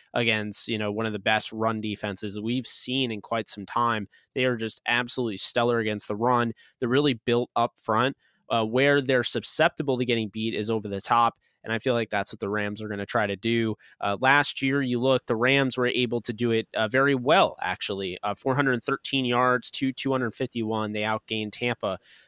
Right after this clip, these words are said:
Normally, I would say it's last year. It's not a big deal. No worries. Uh, however, the only team that's really different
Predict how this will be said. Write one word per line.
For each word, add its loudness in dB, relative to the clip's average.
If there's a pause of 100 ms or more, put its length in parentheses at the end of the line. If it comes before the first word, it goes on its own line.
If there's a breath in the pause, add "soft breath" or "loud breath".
(100 soft breath)
Normally, 4
I 8
would 2
say 4
it's -2
last 2
year. 0
It's -4
not 2
a -2
big -4
deal. 4
No -2
worries. 2 (300)
Uh, 4
however, 4
the 0
only 0
team -2
that's 0
really 2
different -2